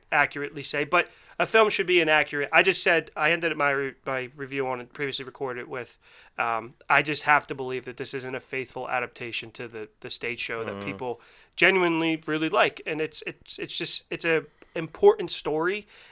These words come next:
Speaker 1: and so relevant in our society today that I wanted this, I wanted to walk away being like, "Wow, I learned something from that. I felt something," and I just did it. And I think that's why I walked away. I was like, "That's a bad movie."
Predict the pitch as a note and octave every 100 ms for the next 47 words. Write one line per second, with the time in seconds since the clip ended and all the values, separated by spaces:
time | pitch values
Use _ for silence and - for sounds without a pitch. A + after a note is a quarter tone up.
0 | _ D3 - F#3+ D3 D3 D#3 D3 C#3 C3
1 | B2+ A#2+ - - D3+ E3+ C3+ A#2+ B2 B2
2 | B2 B2+ - C#3 C#3+ C#3+ C3 - B2+ -
3 | - F3 F3 C#3 D3 D3+ - D3 C#3 C3+
4 | B2 A#2 - B2+ A#2+ G#2+ _ _ _ _
5 | - G3 F3+ F3 F3+ D3 B2 B2 - B2
6 | B2 C#3+ E3+ E3 E3 - - C3+ G#2+ A#2+
7 | A2+ - F3 F3 D#3+ - C#3 B2+ B2 D3
8 | C#3+ - D3+ C#3+ C3+ C#3 C3 A#2+ A2+ -
9 | - - - F3 G3+ G3+ F3+ G#3+ E3 C#3
10 | C#3 D#3+ C3 - C3 C#3 B2+ C#3 G#2+